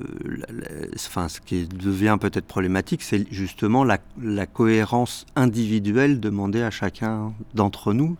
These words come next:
C'est-à-dire qu'on, on a tous envie de f-, de, de faire fi de cette, euh, cette hétérogénéité et de, d'y trouver notre compte, parce que sinon on est dans le zapping permanent et qu'évidemment, c'est, pour moi, la créolisation, si on, si on l'entend d'un, enfin, un autre vocable qui serait jazz,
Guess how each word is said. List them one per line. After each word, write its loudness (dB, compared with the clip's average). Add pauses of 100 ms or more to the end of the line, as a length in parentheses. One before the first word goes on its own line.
(100)
C'est-à-dire -4
qu'on, 0 (100)
on 0
a 4
tous -4
envie 2
de 0
f-, -10
de, -2 (440)
de 0
faire 0
fi 2
de 4
cette, -2
euh, 2
cette -6
hétérogénéité 2
et -2
de, 2 (360)
d'y 2
trouver 4
notre 4
compte, 4
parce -6
que -2
sinon 2
on 2
est 4
dans 2
le 4
zapping 0
permanent -2
et -4
qu'évidemment, -2
c'est, -10 (380)
pour -4
moi, 4
la 2
créolisation, -4
si -6
on, -4
si -6
on 0
l'entend -2
d'un, -6 (200)
enfin, -10
un -4
autre -2
vocable 0
qui -6
serait -10
jazz, 2